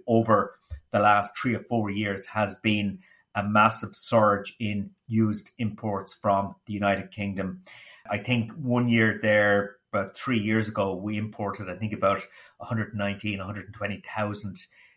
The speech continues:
used cars from the United Kingdom. Okay. A-, and the same year we sold roughly the same number of new cars. So it's, it's a very, very significant part of the Irish market. But in the U K at the moment, there is also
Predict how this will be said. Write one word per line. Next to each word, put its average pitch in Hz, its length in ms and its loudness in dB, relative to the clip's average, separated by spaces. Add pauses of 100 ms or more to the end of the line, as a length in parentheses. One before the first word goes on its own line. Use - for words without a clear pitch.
used 107 440 0
cars 98 420 2
from 98 320 -4
the 98 60 -12
United 95 360 -4
Kingdom. 98 440 -6 (180)
Okay. 101 420 2 (280)
A-, 110 160 -4
and 107 100 0
the 113 60 -8
same 113 340 2
year 110 240 2
we 98 80 -6
sold 98 420 -4
roughly 107 400 2
the 92 80 -14
same 104 320 -2
number 101 400 -4
of 107 200 0
new 107 200 2
cars. 95 540 2 (240)
So 113 200 -4
it's, 101 180 -8
it's 120 160 -6
a 120 40 -2
very, 135 280 6
very 120 240 2
significant 113 500 -6
part 104 220 2
of - 60 -12
the 110 80 -2
Irish 101 180 -2
market. 107 340 2 (340)
But 127 140 8
in 131 160 8
the 123 60 4
U 127 240 4
K 120 240 4
at 110 100 -4
the 110 60 -6
moment, 104 400 0 (300)
there 107 180 2
is 101 240 -4
also 104 580 2